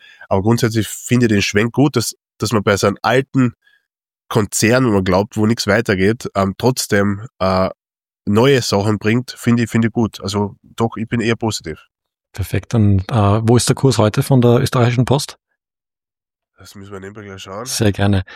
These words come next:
Speaker 2: Das wäre auf jeden Fall mal spannend. Also das wäre genauso ein Unternehmen, wo ich mal sagen würde, das wäre interessant, dahin zu gehen und dort einmal mit den E R-Verantwortlichen so ein Event zu veranstalten.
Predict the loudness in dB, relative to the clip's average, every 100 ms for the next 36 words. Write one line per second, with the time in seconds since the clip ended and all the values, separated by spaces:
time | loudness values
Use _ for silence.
0 | -20 -2 0 2 0 2 2 2 0 0
1 | 2 2 0 -2 2 0 0 0 2 2
2 | 4 2 4 2 4 4 2 2 2 0
3 | 0 0 0 0 -2 -2 -2 -2 -6 -4
4 | -4 -4 -10 _ _ _ 0 2 2 0
5 | 2 2 4 4 4 2 0 2 4 4
6 | 0 -6 0 0 2 0 2 2 0 0
7 | 0 -2 2 2 2 0 0 0 -2 0
8 | -2 -2 -2 -2 0 0 0 -2 -4 -12
9 | -8 -6 -4 -4 -2 -2